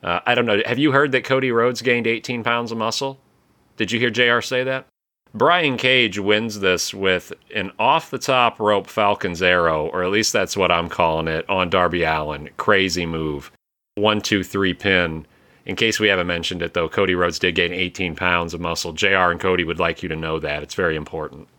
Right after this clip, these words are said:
Post-match, Team F T W keeps working everybody over, and Hobbs comes out and joins Team Taz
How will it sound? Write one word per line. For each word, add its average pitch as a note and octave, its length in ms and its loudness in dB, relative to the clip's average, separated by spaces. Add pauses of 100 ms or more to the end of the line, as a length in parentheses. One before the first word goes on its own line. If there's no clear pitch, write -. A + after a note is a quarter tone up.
(300)
Post-match, A2 600 2
Team G#2+ 180 0
F G2 160 2
T G#2 140 -6
W F2+ 420 0
keeps G2 300 -6
working F#2+ 300 0
everybody F2 440 0
over, F2 380 -2
and D2+ 240 -10
Hobbs B2 420 0
comes G2 360 0
out F#2+ 420 2
and F2+ 160 -6
joins G#2 380 0
Team G2 280 -2
Taz F#2+ 600 0